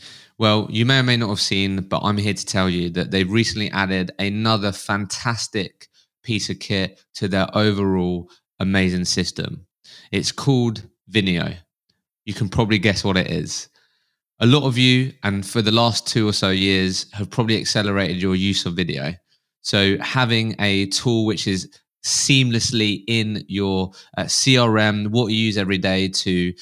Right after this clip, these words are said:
prospect candidates, prospect clients,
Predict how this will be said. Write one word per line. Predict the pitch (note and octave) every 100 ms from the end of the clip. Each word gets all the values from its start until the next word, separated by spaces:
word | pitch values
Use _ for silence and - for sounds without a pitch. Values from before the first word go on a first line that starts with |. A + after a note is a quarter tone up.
| -
prospect | - B2 - - G#2 - - - -
candidates, | A2 G2 G2 G2 F#2+ -
prospect | - A2+ - F#2+ -
clients, | A2+ G#2 G2+ G2+ - -